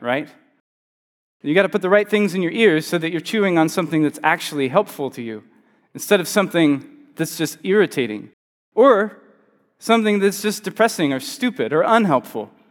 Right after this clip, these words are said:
There's a lot of music like that. There's music I like that's like that, and I have to be careful how often I listen to it because it's stuck in my head all the time. I start thinking different thoughts based on what music I take in, right? You all know how this works, right? Music changes your mood,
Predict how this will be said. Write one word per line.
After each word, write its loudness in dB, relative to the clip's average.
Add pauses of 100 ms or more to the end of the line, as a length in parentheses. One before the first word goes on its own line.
(340)
There's -10
a 4
lot 8
of 2
music 0
like 2
that. 4
There's -2
music 0
I 4
like 2
that's -4
like 0
that, 0
and 0
I 4
have 0
to -8
be -8
careful -2
how -2
often -2
I -2
listen -2
to -8
it -8
because -6
it's -10
stuck -2
in -2
my 2
head 4
all 2
the -4
time. -4 (800)
I 4
start 0
thinking -2
different -4
thoughts 0
based -2
on 0
what -2
music -4
I 2
take -4
in, -4 (200)
right? 0
You 2
all 4
know 2
how 0
this -8
works, -8
right? -2
Music -4
changes -2
your -2
mood, 0